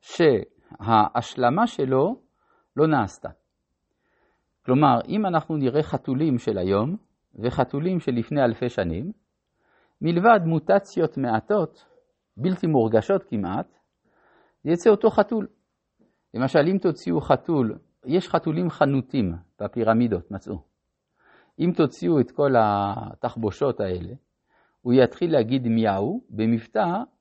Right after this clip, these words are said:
הירוגליפי, כנראה של מצרים העתיקה, אבל זה פחות או יותר,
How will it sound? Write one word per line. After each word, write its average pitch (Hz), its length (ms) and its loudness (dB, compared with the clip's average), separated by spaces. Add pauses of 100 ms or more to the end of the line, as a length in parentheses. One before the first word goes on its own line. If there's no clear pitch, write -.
(220)
הירוגליפי, 123 720 2 (1080)
כנראה 107 320 2
של 131 180 -2
מצרים 113 520 0
העתיקה, 98 520 -6 (240)
אבל 143 220 0
זה 175 160 0
פחות 247 360 0
או 208 60 0
יותר, 208 460 2